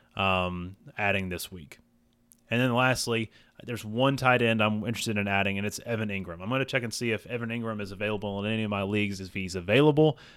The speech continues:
then I'm probably gonna pick him up 'cause I am pretty thin at tight end in all of my leagues. So Evan Ingram, who got quite a few targets last, last week, I think he's somebody you need to consider, um,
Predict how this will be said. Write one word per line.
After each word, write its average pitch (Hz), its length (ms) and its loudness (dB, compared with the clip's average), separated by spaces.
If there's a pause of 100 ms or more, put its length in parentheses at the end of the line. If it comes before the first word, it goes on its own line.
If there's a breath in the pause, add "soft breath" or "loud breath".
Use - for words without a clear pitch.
then 104 120 -2
I'm 98 100 -2
probably 135 260 4
gonna 127 140 4
pick 123 160 -2
him 113 100 0
up 113 180 2
'cause 101 140 -10
I 101 240 0 (260)
am 98 280 -10
pretty 139 420 2
thin 113 480 -2 (320 soft breath)
at 104 140 -6
tight 104 260 4
end 98 180 0
in 95 220 -4
all 104 240 2
of 92 80 0
my 90 140 2
leagues. 85 500 -6
So 95 340 0 (400 loud breath)
Evan 123 200 2
Ingram, 113 320 2
who 104 120 -2
got 104 380 4 (300 soft breath)
quite 135 180 6
a 131 40 -2
few 131 120 2
targets 120 420 2
last, 110 480 0 (120)
last 110 320 0
week, 110 320 -2 (240 soft breath)
I 110 40 -4
think 117 140 -2
he's 117 160 0
somebody 110 240 0
you 104 60 0
need 104 120 2
to 104 80 -2
consider, 95 640 -2 (140)
um, 90 420 -4